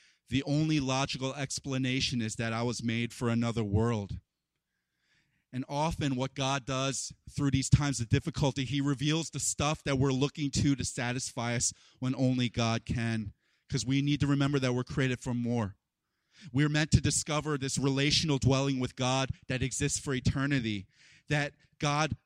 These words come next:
cultivates our affections for him in deeper ways as we long for his presence. 'Cause in the desert, guys, and this is where, again, s-,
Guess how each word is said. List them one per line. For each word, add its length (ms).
cultivates 580
our 100
affections 560
for 140
him 180
in 100
deeper 380
ways 520
as 160
we 80
long 200
for 120
his 80
presence. 540
'Cause 160
in 100
the 80
desert, 360
guys, 280
and 100
this 200
is 100
where, 300
again, 300
s-, 180